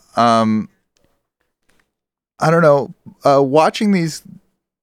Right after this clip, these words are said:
games being played is very different from playing them myself. I'm, um,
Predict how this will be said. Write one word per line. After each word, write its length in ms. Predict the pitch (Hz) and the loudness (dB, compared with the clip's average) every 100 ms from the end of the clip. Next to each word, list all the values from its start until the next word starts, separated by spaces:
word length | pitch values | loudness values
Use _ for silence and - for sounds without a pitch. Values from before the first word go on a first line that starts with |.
| 175 | -6
games 360 | 131 123 127 - | -2 -2 -2 -6
being 320 | 120 117 110 | -4 -4 -4
played 360 | 123 110 107 | 0 2 2
is 200 | 101 107 | -2 -6
very 280 | 107 107 104 | -4 -2 -2
different 320 | 101 95 101 | -4 -6 -8
from 160 | - 95 | -8 -10
playing 280 | - 92 95 | -10 -10 -8
them 100 | 87 | -8
myself. 540 | 87 - 101 90 - - | -12 -6 -4 -4 -8 -6
I'm, 380 | 110 120 123 101 _ _ - _ _ _ _ _ _ _ - _ _ _ _ _ _ - | -2 -2 -4 -10 _ _ -20 _ _ _ _ _ _ _ -20 _ _ _ _ _ _ -6
um, 560 | 104 104 101 101 101 | -2 0 0 -2 -6